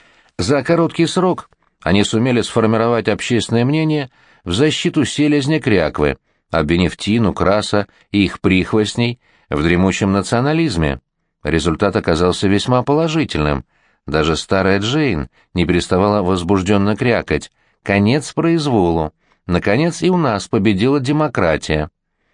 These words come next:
Всё вроде бы стабилизировалось в утином поселении,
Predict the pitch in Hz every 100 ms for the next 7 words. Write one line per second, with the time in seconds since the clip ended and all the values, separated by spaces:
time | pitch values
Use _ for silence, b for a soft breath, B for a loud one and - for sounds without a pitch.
0 | _ _ _ _ - 92 87 95 95 95
1 | 101 131 123 147 151 160 139 87 80 -
2 | 85 80 82 80 73 85 - 87 80 73
3 | 73 67